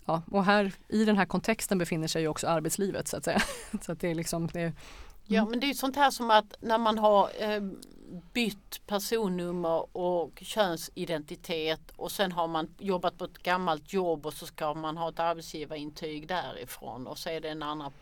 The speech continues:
Speaker 2: annan förnamn, annat personnummer.
Speaker 1: Mm.
Speaker 2: Men det känns ju att sånt där är ju bara att lösa. Alltså,
Speaker 1: Ja.
Speaker 2: känns det som. Det känns inte sådär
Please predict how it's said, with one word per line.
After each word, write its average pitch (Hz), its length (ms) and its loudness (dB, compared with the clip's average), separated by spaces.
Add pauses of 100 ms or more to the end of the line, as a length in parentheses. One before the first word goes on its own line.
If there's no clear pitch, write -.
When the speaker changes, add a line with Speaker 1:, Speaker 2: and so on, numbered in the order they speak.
(320)
Speaker 2:
annan 170 380 -4
förnamn, 160 640 -2
annat 151 360 -8
personnummer. 131 840 -12 (180)
Speaker 1:
Mm. 220 220 0 (600)
Speaker 2:
Men 190 320 -4
det 208 200 -2
känns 214 320 -2
ju 165 40 -6
att - 200 -10 (580)
sånt 202 280 -10
där 180 280 0 (760)
är - 140 -4
ju 185 80 0
bara 175 220 0
att 170 60 -8
lösa. - 500 -8 (720)
Alltså, - 180 -6
Speaker 1:
Ja. 233 160 0 (640)
Speaker 2:
känns 151 300 -6
det - 120 -18
som. 135 200 -12 (340)
Det 190 80 -4
känns 220 280 0
inte 202 160 -6
sådär 190 340 4